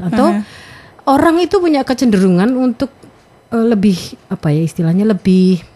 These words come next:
Speaker 1: mengena itu pada konten yang negatif. <laughs>
Speaker 2: Nah.
Speaker 1: Jadi yang,
Speaker 2: Aha,
Speaker 1: yang
Speaker 2: aha.
Speaker 1: tapinya itu yang akan diambil
Speaker 2: Mm-mm.
Speaker 1: sebagian besar.
Speaker 2: Mm.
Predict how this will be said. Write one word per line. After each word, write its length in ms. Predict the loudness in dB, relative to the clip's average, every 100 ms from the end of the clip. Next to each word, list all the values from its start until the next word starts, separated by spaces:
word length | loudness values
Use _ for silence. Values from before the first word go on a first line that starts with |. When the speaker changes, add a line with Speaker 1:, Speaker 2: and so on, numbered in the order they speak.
| -6
Speaker 1:
mengena 640 | -2 0 2 2 2 -2 -6 -8
itu 180 | -8 -8
pada 720 | -4 -2 0 0 0 -4 -10 -8
konten 400 | -4 -2 -2 0
yang 100 | 0
negatif. 560 | 0 -2 -4 -6 -8 -8
<laughs> 280 | -8 -8 -10 0
Speaker 2:
Nah. 400 | 2 2 2 2
Speaker 1:
Jadi 240 | 2 2
yang, 160 | 2 4
Speaker 2:
Aha, 160 | 4 2
Speaker 1:
yang 180 | 2 2
Speaker 2:
aha. 100 | 2
Speaker 1:
tapinya 320 | 2 4 2
itu 160 | 2 0
yang 140 | 0
akan 160 | 0 2
diambil 380 | 2 2 0 -2 -4
Speaker 2:
Mm-mm. 320 | -2 0 0 0
Speaker 1:
sebagian 460 | 0 2 2 0
besar. 320 | -2 -2 -4 0
Speaker 2:
Mm. 280 | 2 2